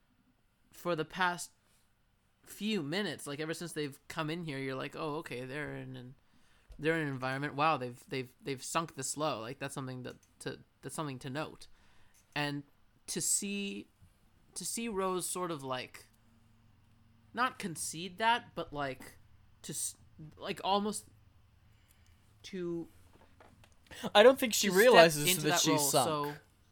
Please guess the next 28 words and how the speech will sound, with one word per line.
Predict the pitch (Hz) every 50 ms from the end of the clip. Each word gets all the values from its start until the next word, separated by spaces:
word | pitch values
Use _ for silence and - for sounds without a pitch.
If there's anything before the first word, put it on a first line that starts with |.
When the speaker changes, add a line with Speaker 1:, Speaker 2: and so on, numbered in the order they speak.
| _ _ _ _ _ _ - _ - _ _ _ _ - _ - _ _ _ _ _ _ _ _ _ - - _ _
Speaker 1:
yeah. | - 175 190 196 175 135 113 - - - - - - - - - - - - - - - - - _ - - _ - _ _ - -
True. | - - 208 180 143 139 - _ - - - - - - - - -
Speaker 2:
All | - 175 185 202
she | 196 - 226 208
hears | 185 214 196 190 180
is | 180 175 165
Star. | - - - 175 208 233 156 95 78 - - - - _ _ _ _ _ -
This | 160 170 165 165
is | 170 165
what | 160 165 156
I | 151
promised | 151 - 165 160 160 160 - -
my | 151 139
daughter. | 139 151 170 214 208 - - - - _ _ _ _ _ _ _ - _ - _ _ _ _ _ _ _ -
Speaker 1:
Like, | 156 151 143 139 -
I | - 156 160
hadn't, | 165 196 190 175 160 -
I | 147 151
hadn't | 165 185 190 170 - -
seen | - - - 175 170 165
it | 160 - -
specifically | - - - 160 151 - - 180 156 185 160 170 156
like | 147 139 135 127
that | 147 151 151 -
till | - - 143
you | 135 135
mentioned | 127 135 139 147 143 - 127 120
it, | 117 110